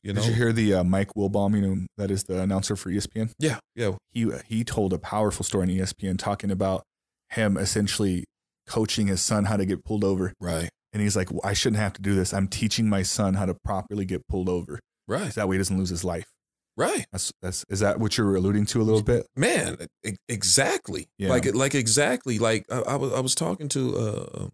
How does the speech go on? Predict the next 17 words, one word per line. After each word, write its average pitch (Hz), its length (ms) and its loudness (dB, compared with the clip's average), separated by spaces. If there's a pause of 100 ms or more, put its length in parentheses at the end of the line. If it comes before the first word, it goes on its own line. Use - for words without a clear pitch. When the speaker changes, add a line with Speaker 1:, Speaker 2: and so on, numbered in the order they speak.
(580)
Speaker 1:
I - 60 -14 (340)
was - 80 -20
talking 131 200 0
to 135 120 2
a 123 40 4
gentleman 117 460 2
and, 107 380 0
and, 101 420 -2
you 117 120 -10
know, 110 260 -4
white 127 240 -2
guy, 127 500 -2
and 110 120 -4
he 110 120 0
was 110 180 2
talking 110 320 -2
about, 107 380 0